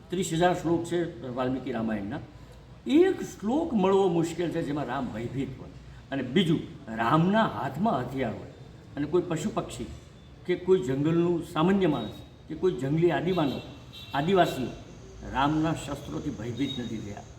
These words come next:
આ જે રામની સિદ્ધિ છે, આ સિદ્ધિના કારણે શ્રી કૃષ્ણએ ગીતામાં કીધું કે શસ્ત્રધારીઓમાં હું રામ છું.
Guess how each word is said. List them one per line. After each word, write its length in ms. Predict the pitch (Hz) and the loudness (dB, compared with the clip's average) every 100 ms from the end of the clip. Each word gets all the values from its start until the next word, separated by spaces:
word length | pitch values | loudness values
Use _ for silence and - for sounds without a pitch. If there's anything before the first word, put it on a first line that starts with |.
| - | -6
આ 320 | 147 196 302 339 | 0 4 4 2
જે 260 | 226 269 | 0 0
રામની 340 | 220 208 208 196 | 2 2 2 0
સિદ્ધિ 420 | - 143 123 143 | -4 -4 -2 -2
છે, 100 | 131 | -2
આ 100 | 127 | -6
સિદ્ધિના 480 | - 160 - 226 247 | -4 -4 0 0 0
કારણે 280 | 233 233 | 0 0
શ્રી 140 | - 190 | -2 -4
કૃષ્ણએ 360 | 185 175 196 | -6 -6 -4
ગીતામાં 400 | 156 160 175 165 | -2 0 2 2
કીધું 440 | 143 160 165 - - | 0 -2 -2 -6 -14
કે 60 | |
શસ્ત્રધારીઓમાં 840 | - 160 - 175 139 139 147 143 131 | -10 -10 -8 -6 0 2 2 2 0
હું 160 | 113 98 | -4 -4
રામ 220 | 127 127 | -4 -4
છું. 260 | - - | -8 -14